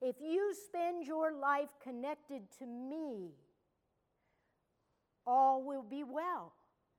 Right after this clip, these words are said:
You will have a good life, a full life." And it's almost as if, in my mind, and the text doesn't say this, but it's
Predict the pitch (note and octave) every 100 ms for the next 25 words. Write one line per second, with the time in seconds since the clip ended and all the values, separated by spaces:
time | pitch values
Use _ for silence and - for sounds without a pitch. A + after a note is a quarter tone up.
0 | _ A#3 C4+ D4 D4 C#4+ B3+ B3 A#3+ A#3
1 | G#3+ - _ A3+ G#3+ F#3+ D4+ D4 A3 F#3+
2 | E3 F#3 G3+ - F4 F4+ E4 A#3 D#3+ D#3
3 | D3+ _ - - F#4+ F#4+ E4+ F#4 G4+ A#4
4 | B4+ C5 - E4 A#3+ D#4 D4 - C4 B3
5 | C#4+ D#4 C#4 A#3+ A3+ B3+ C#4 D#4 - F#4
6 | A4 F#4 - - - B3+ B3 A3+ G#3+ A#3
7 | G3 F#3 - C4 B3